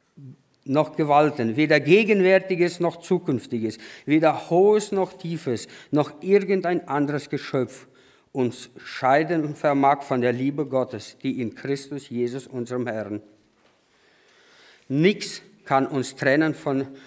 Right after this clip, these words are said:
oder scheiden von der Liebe Gottes. Das soll uns tiefen Frieden geben, Geschwister. Dann ist aber die Frage,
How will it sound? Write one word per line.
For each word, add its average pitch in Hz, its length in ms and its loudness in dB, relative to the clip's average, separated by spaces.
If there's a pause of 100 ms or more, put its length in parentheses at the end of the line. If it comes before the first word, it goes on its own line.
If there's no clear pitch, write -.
(220)
oder 127 240 0
scheiden 156 520 2
von 127 220 -4
der 127 120 0
Liebe 127 300 -4
Gottes. 120 520 -6 (1500)
Das 135 200 -4
soll 147 180 2
uns 131 380 -2
tiefen 165 440 -6
Frieden 120 480 -8
geben, 113 260 -6
Geschwister. 107 560 -10 (2000)
Dann 151 200 6
ist 180 180 2
aber 165 260 6
die 147 120 2
Frage, 160 640 6